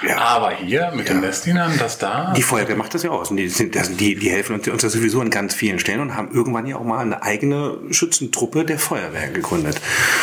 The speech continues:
Speaker 1: Ja, also wie das die, die Sportler seit Jahrzehnten machen, ähm, warum nicht auch die Messdiener?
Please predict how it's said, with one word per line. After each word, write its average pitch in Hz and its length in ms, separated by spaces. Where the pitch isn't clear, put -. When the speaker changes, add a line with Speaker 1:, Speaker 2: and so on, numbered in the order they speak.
Speaker 1:
Ja, 120 160
also 104 160
wie 107 80
das - 140
die, 98 240
die 98 220
Sportler 117 420
seit 95 200
Jahrzehnten 87 560
machen, 165 380
ähm, 104 440
warum 104 280
nicht 113 160
auch 117 80
die 180 100
Messdiener? - 480